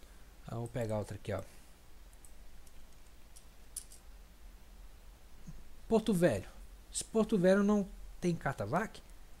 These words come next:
faça o circuito de tráfego padrão. Beleza, galera? Então, é dessa forma que vocês devem fazer, né? Lembrando que, se o aeródromo tiver a carta vac, você deverá seguir a car-, deverá seguir rigorosamente essa carta.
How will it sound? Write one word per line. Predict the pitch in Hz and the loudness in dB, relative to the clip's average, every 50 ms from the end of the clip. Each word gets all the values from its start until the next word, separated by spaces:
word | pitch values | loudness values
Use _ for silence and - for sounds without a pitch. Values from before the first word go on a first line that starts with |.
| - - | -2 2
faça | 294 196 175 - | 4 4 4 4
o | |
circuito | - - - 202 196 202 202 - | 2 2 2 2 4 4 2 2
de | - - | 2 2
tráfego | 196 190 180 - 196 185 | 4 4 4 4 0 -2
padrão. | - 233 220 196 196 196 180 151 131 - - - - - - - - - - - - - - - - - - - - | -2 -2 0 4 6 6 6 6 4 -2 -8 -14 -16 -16 -16 -14 -14 -12 -12 -12 -12 -12 -14 -14 -14 -14 -12 -8 -2
Beleza, | 135 151 196 226 220 180 135 | 6 8 10 10 10 10 6
galera? | 117 98 98 - 120 147 | 4 2 0 0 0 0
Então, | 160 - - 165 165 185 220 277 269 190 - - - - - - - - - - - - - - - - | 0 0 0 2 2 2 2 2 0 -4 -6 -6 -8 -14 -14 -14 -14 -14 -14 -12 -12 -12 -12 -12 -8 -4
é | 175 160 | -2 0
dessa | 156 175 196 - - 277 | 2 2 2 2 2 0
forma | - - 240 226 220 208 226 226 226 - - - - - | -2 0 2 4 4 4 4 2 0 -4 -10 -16 -16 -14
que | - - 220 | -6 -4 -4
vocês | 208 202 214 208 - - 220 220 220 208 - - | -2 0 0 2 4 6 6 8 6 6 4 2
devem | 175 185 196 202 185 | 2 4 4 4 2
fazer, | - 240 247 240 202 185 190 165 147 | 2 4 4 4 6 6 6 6 6
né? | 151 170 208 - - | 4 2 0 0 4
Lembrando | 214 220 220 185 185 190 190 190 180 170 | 6 8 8 8 8 8 8 8 6 4
que, | - - 113 - - - - - - - - - - - | 2 0 -4 -4 -4 -8 -14 -14 -14 -14 -12 -12 -10 -4
se | - - - - - 262 | 0 2 2 2 4 6
o | 262 262 | 6 8
aeródromo | 226 190 175 165 147 135 123 123 123 127 | 8 8 8 8 8 6 4 2 0 -2
tiver | - - 151 135 127 135 | -2 0 0 0 2 2
a | 156 175 | 0 0
carta | - - 180 - - 214 | 0 -2 -2 0 0 0
vac, | 196 165 160 165 180 180 - 196 | 2 4 4 4 4 4 2 2
você | 175 170 - - | 4 4 4 2
deverá | 156 147 151 143 139 143 156 170 | 2 2 2 4 4 4 4 4
seguir | - - - 131 127 127 117 | 4 2 0 0 0 0 -2
a | - - - - - | -2 -4 -8 -10 -6
car-, | - 214 202 - - - - - - - - - - - | -4 -4 -4 -4 -6 -8 -12 -16 -18 -16 -16 -16 -10 -6
deverá | 127 117 120 135 160 - | -4 -2 0 0 -2 -2
seguir | - - 180 175 139 123 123 143 165 - - - - - | 0 2 2 2 2 0 -2 -2 -2 -4 -6 -10 -14 -6
rigorosamente | 135 139 160 156 175 170 156 156 151 156 151 147 143 147 - | -2 0 4 8 8 10 10 8 8 6 4 4 4 2 2
essa | - 180 | 2 0
carta. | - - 107 98 98 - - | 0 -2 -2 -4 -4 -6 -10